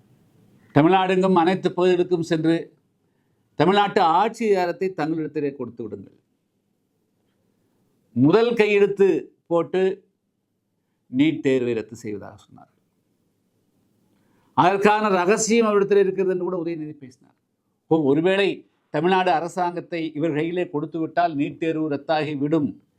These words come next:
என்று ஒரு தவறான நம்பிக்கையில்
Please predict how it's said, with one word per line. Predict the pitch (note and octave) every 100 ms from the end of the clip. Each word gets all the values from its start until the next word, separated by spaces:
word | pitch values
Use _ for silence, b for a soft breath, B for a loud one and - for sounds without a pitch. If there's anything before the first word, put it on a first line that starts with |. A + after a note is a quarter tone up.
| _ _ _ _ B2+ B2+
என்று | G3 A#3 A#3+ C#4 C4+ - E3
ஒரு | D#3 C#3+ - -
தவறான | D#3 F3 F#3 F#3+ F3+
நம்பிக்கையில் | E3 F3 E3 D#3+ D#3+